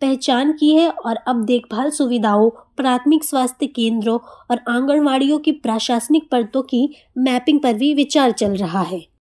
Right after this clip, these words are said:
डावरा के मुताबिक, केंद्रीय मंत्रालय ने अब तक गति शक्ति के इस्तेमाल में महारत हासिल कर ली है। बुनियादी ढांचे की सफलताओं का डिजिटल मास्टर प्लान न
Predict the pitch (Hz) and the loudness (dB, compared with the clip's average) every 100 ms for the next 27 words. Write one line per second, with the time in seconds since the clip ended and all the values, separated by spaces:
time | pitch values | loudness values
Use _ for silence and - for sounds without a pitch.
0 | _ _ _ - - 240 247 269 320 330 | _ _ _ -20 -6 -2 0 2 2 2
1 | 294 247 214 202 294 - 277 285 285 294 | 2 0 -2 -2 -4 -2 -2 0 0 2
2 | 254 247 240 208 233 240 254 254 294 294 | 0 0 0 2 0 0 -4 0 -2 0
3 | - 262 233 226 285 - 262 - 262 294 | -2 -2 -2 -2 -4 -2 -4 -4 -4 -4
4 | - - - 277 247 247 285 226 254 - | -4 -4 0 2 2 0 4 2 2 -4
5 | _ 269 247 262 262 226 208 220 208 202 | _ -2 0 0 0 -2 -2 -2 -2 -2
6 | 190 190 180 175 _ _ _ _ 202 233 | -2 -2 -4 -10 _ _ _ _ -4 -2
7 | 226 220 208 294 240 208 - 262 277 247 | 0 -2 -2 -2 0 -2 -4 -4 -4 -4
8 | - 214 214 208 254 262 214 214 214 208 | -2 -2 0 0 0 -2 -2 -4 -4 -4
9 | 277 277 220 202 - 269 - 214 233 247 | -2 0 -2 -4 -6 -4 0 0 0 -2
10 | 311 | -2